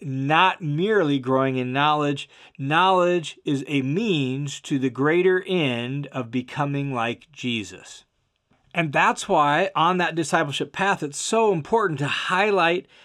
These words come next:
the needs at different stages so you know what to provide in each stage to help people not just learn information and get biblically smarter and have a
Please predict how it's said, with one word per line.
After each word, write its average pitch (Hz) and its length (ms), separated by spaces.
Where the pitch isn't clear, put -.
the 147 180
needs 180 560
at 139 120
different 160 340
stages 190 640
so 190 200
you 180 260
know 190 200
what 185 300
to 170 120
provide 165 680
in 185 240
each 175 240
stage 170 880
to 190 120
help 175 320
people 180 420
not 202 300
just 233 260
learn 202 280
information 151 920
and 147 160
get 156 220
biblically 160 480
smarter 185 640
and 160 160
have 147 200
a 143 60